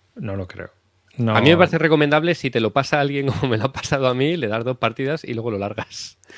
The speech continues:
Speaker 1: Pues eso, que el mío está rulando y mira,
Speaker 2: Claro.
Speaker 1: pues,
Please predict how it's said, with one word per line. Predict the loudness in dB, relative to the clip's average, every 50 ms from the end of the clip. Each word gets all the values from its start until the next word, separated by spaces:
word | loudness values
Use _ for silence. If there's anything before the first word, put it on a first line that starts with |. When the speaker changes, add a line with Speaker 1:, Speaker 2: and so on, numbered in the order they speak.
| -20 -20 -20 -20 -4 2
Speaker 1:
Pues | 4 4 6 6 4
eso, | 4 4 4 2 0 0
que | -2 -2
el | 0
mío | 0 0 0
está | 4 4 4
rulando | 4 4 4 4 4 2 2 2 0 0 0 0 -2
y | -2 -2 -2
mira, | -2 -2 -2 -2
Speaker 2:
Claro. | -4 -4 -6 -8
Speaker 1:
pues, | -8 -8 -8 -6 -6 -8 -8